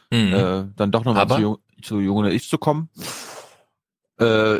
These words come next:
Speaker 2: laut Dimbrot ist dann der, äh, Russen-Hack dazwischen gekommen.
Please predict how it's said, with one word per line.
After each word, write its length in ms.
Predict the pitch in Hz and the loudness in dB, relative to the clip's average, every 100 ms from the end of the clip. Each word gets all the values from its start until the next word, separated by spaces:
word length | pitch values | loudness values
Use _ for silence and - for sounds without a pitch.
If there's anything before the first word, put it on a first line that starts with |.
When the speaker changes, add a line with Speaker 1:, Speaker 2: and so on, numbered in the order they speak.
| - | 0
Speaker 2:
laut 300 | 107 113 - | 0 0 0
Dimbrot 480 | 123 135 127 135 - | -2 0 0 0 -2
ist 220 | 120 - | -8 -4
dann 240 | 117 113 | -2 0
der, 540 | 107 107 104 104 107 - | 0 0 0 -2 -4 -6
äh, 420 | 101 101 98 104 107 113 101 | -4 0 0 -2 -6 -16 -18
Russen-Hack 920 | 101 113 - 120 104 101 - - _ _ - | -4 -4 0 0 2 0 -2 -18 _ _ -10
dazwischen 400 | 98 101 101 110 | -6 -6 -2 -2
gekommen. 420 | 95 107 113 | 0 -2 -2